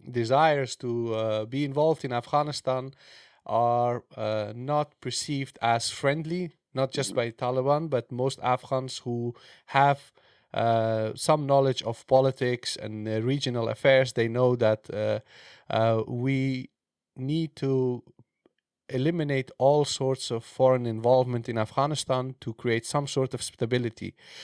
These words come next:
Speaker 2: Mm-hmm.
Speaker 1: Because if, if Pa-, if Turkey gets the airport, then some other country will say, "We want some other part of the country, we want this or we want that." And then we as Afghans will have to then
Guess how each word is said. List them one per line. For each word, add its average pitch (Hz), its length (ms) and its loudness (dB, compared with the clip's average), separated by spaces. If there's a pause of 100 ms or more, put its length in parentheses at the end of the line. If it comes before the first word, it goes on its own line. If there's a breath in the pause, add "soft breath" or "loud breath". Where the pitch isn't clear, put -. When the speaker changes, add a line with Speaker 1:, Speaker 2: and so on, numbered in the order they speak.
Speaker 2:
Mm-hmm. - 120 -12
Speaker 1:
Because 143 440 2
if, 147 340 -6
if 135 240 -6
Pa-, 151 220 6
if 135 220 -2
Turkey 180 380 0
gets 143 280 0
the 131 140 0
airport, 156 400 4
then 131 180 0
some 135 280 2
other 147 260 4
country 123 380 0
will 120 160 2
say, 120 180 2
"We 120 200 2
want 123 240 -2
some 120 200 2
other 180 220 4
part 113 300 2
of 110 100 -14
the 110 80 -8
country, 104 400 -4
we 117 140 -2
want 117 260 -2
this 160 280 -2
or 110 160 -4
we 117 120 0
want 117 240 0
that." 147 260 2 (460 loud breath)
And 139 220 4
then 180 280 4
we 180 200 4
as 147 160 4
Afghans 143 600 2
will 131 380 0 (640 soft breath)
have 131 200 4
to 123 140 -2
then 113 360 0